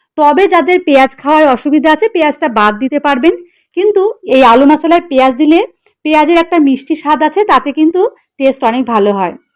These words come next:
আমি হাফ চামচ মতো হলুদও দিয়ে দিয়েছি। এবারে সব কিছু নাড়াচাড়া করে একটু ভেজে নেব। গ্যাসের ফ্লেমটা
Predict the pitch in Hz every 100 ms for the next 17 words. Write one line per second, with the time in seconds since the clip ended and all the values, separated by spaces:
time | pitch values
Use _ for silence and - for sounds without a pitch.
0 | _ _ - 302 381 381 320 269 339 320
1 | 320 330 330 - 269 302 277 294 302 302
2 | 302 320 359 480 - _ _ - 339 370
3 | 381 349 320 349 349 381 392 240 247 269
4 | 277 320 370 - - 381 523 - 247 254
5 | 240 208 208 220 294 381 320 294 330